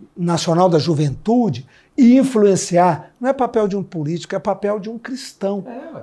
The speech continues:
Speaker 1: Porque o cristão, ele tem que pregar o evangelho, mas ele tem que levar os valores do reino. Então a nossa missão é dupla, ela não é uma só.
Speaker 2: Uhum.
Speaker 1: Não é só evangelizar, evangelizar. Não, tem um outro aspecto, que é o aspecto do reino, que é trazer o reino de Deus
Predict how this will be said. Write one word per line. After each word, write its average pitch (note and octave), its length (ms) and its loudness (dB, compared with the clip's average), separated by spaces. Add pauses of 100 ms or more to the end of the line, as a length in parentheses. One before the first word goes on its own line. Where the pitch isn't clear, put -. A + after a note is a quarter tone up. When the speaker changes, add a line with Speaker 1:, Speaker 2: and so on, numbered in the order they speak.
Speaker 1:
Porque G3+ 200 0
o A3+ 100 6
cristão, A3+ 480 -2
ele G3+ 180 -2
tem A3+ 320 -4
que G3 240 -12
pregar F3+ 400 -4
o E3+ 80 0
evangelho, D#3 520 -4 (1200)
mas G3+ 140 0
ele C4 100 2
tem C4 140 2
que B3+ 80 -4
levar B3 180 2
os B3 140 -2
valores B3 280 0
do C4+ 100 -4
reino. B3+ 360 -4 (460)
Então G#3+ 160 0
a G3 60 4
nossa A3 280 -2
missão A3+ 320 -2
é C4+ 60 -4
dupla, G3+ 380 -2
ela D#3+ 80 -4
não G#3+ 100 -4
é C#4 80 -4
uma G3+ 180 -6
só. - 260 -14
Speaker 2:
Uhum. B2+ 380 -18 (160)
Speaker 1:
Não D#4 80 -18
é C#4+ 40 -10
só C4 320 -4 (180)
evangelizar, F#3+ 640 0
evangelizar. F#3+ 680 -8 (300)
Não, A3+ 340 -6 (320)
tem A#3+ 160 0
um C4 100 0
outro D4 360 2
aspecto, D#3+ 500 -10
que G3 100 -6
é F#3+ 40 0
o G3+ 100 -4
aspecto F#3 460 -10
do G#3 100 -14
reino, A#3 400 -2 (260)
que - 80 -4
é E3+ 40 4
trazer F#3+ 600 2
o C4 60 2
reino G3+ 300 -2
de G3+ 100 -10
Deus E3+ 560 -4